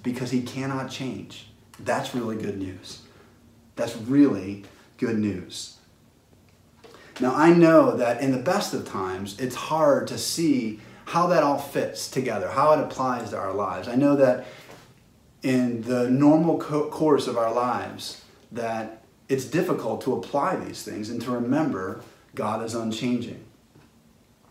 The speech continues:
That's especially true in times when circumstances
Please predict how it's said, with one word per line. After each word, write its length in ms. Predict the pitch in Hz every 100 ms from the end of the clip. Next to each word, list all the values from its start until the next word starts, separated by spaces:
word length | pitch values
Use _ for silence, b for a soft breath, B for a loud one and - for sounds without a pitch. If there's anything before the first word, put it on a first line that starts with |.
| _ _ b b b b b _ _ _
That's 200 | 156 165
especially 640 | 131 - - - - 110 101
true 480 | - 107 98 95 -
in 140 | 120
times 440 | 110 - 127 120 -
when 140 | 107
circumstances 1200 | 104 143 151 151 - 156 151 160 156 156 - -